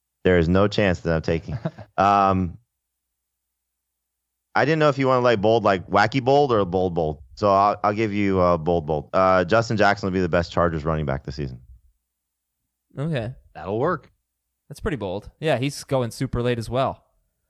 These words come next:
Speaker 2: What
Speaker 1: I
Speaker 2: did
Speaker 1: just
Speaker 2: you
Speaker 1: think
Speaker 2: see
Speaker 1: that he's
Speaker 2: that
Speaker 1: gonna
Speaker 2: game?
Speaker 1: have the opportunity to score more touchdowns than Austin Eckler.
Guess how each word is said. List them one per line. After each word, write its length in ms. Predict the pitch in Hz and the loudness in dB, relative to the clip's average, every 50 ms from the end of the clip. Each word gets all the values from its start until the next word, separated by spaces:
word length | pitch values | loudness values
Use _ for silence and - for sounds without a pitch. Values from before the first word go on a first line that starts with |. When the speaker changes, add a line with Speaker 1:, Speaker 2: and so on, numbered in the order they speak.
| _ _ _ _ _ _ - _ _ _ _ _ _ | _ _ _ _ _ _ -20 _ _ _ _ _ _
Speaker 2:
What 280 | - - 151 156 175 165 | -16 -6 0 2 4 4
Speaker 1:
I 60 | - | 4
Speaker 2:
did 40 | 110 | 2
Speaker 1:
just 100 | 123 151 | 0 0
Speaker 2:
you 40 | 127 | 2
Speaker 1:
think 160 | 131 127 131 | 2 2 4
Speaker 2:
see 40 | 147 | 4
Speaker 1:
that 220 | 123 117 110 - | 4 4 4 4
he's 200 | - 120 123 117 | 2 2 2 2
Speaker 2:
that 40 | 110 | 2
Speaker 1:
gonna 140 | 123 120 117 | 2 2 2
Speaker 2:
game? 60 | 113 | 4
Speaker 1:
have 260 | 113 110 110 110 101 101 | 4 4 4 4 4 4
the 80 | 107 | 4
opportunity 360 | 104 104 98 - - - 104 98 | 2 2 2 0 -4 -4 -4 -4
to 40 | |
score 160 | 90 - 101 95 | -2 -2 -2 0
more 120 | 95 92 | 0 0
touchdowns 540 | - 101 98 98 - 104 104 107 107 110 104 | 0 0 -2 0 0 0 0 0 0 -2 -4
than 220 | 104 101 98 98 | -4 -4 -2 0
Austin 260 | 95 101 98 98 101 | 0 -2 -2 -4 -4
Eckler. 440 | 95 98 101 - 113 113 117 131 131 | -4 -4 -2 -2 -2 -2 -2 -4 -10